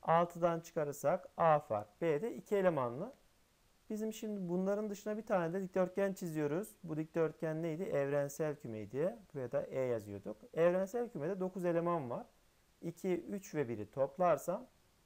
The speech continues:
altı eleman yapıyor. Dokuzdan da altıyı çıkarırsam ne kalıyor arkadaşlar? Şuraya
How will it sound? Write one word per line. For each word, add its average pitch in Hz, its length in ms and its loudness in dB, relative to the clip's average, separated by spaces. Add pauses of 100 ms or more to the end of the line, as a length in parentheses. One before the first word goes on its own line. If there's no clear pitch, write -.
altı 165 340 6
eleman 120 300 4
yapıyor. 104 460 -14
Dokuzdan 156 520 0
da - 200 -4
altıyı 135 440 4
çıkarırsam 180 680 -2 (560)
ne 196 160 -2
kalıyor 143 280 2
arkadaşlar? 135 400 -6
Şuraya 175 420 -4